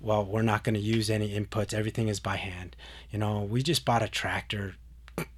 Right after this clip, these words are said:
the other, you know, this year after ten years. Um, and people look at it, we're a postage stamp of a farm.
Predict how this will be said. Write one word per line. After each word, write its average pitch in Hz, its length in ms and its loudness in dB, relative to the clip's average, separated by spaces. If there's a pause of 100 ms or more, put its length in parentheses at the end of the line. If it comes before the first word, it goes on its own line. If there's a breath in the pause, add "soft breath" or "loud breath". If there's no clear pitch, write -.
the 120 200 6
other, 113 160 4
you 117 260 0
know, 107 140 0
this 113 360 -2
year 127 360 6
after 107 240 -2
ten 156 300 4
years. 175 460 2 (880 loud breath)
Um, 131 260 4
and 131 240 2 (280)
people 175 280 4
look 120 220 2
at 123 100 6
it, 131 80 -2
we're 185 160 8
a 196 40 6
postage - 600 6
stamp 92 420 -6 (460 loud breath)
of 127 100 8
a 127 60 2
farm. 123 440 4